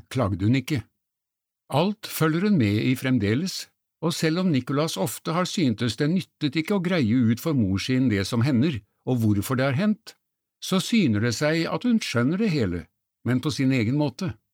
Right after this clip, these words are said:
Og så bruker hun andre ord enn folk flest. Han glemmer aldri da han en gang som ung læresvein hadde fortalt henne at hjorten er lignelsen for den fredsøkende sjel. Så kalte hun det å ha en hjort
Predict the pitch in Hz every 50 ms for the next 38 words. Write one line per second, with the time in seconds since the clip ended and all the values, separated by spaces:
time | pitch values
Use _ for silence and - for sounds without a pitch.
0 | _ _ _ _ _ _ _ _ - 175 175 - 180 175 165 190 180 131 107 -
1 | 120 131 147 160 160 165 147 127 113 110 120 135 135 131 139 147 156 156 147 -
2 | - 139 160 165 - - 185 196 170 - - - - - - _ _ _ _ _
3 | _ _ _ _ _ _ _ _ _ _ _ _ _ - 139 131 131 123 151 160
4 | 135 120 151 185 190 165 127 98 107 131 147 151 135 139 139 151 151 127 113 131
5 | 143 113 107 117 120 117 - - 135 147 - 127 123 131 139 143 151 156 127 98
6 | 95 98 - - 135 131 156 175 185 175 139 120 143 - 196 156 - 107 98 90
7 | 95 95 - 117 120 131 156 147 - 123 131 139 - _ - - 240 185 113 107
8 | - 117 127 143 165 156 113 90 90 98 98 87 - - 131 139 139 - - 135
9 | 123 131 151 - - - 104 95 104 95 95 - - 123 127 120 - 151 156 165
10 | - - 214 196 208 175 107 80 - _ _ _ _ _ _ _ _ _ _ _
11 | - - 220 220 - 226 170 120 107 - 135 135 147 120 113 101 117 147 123 107
12 | 101 104 123 139 135 131 170 185 - _ _ _ -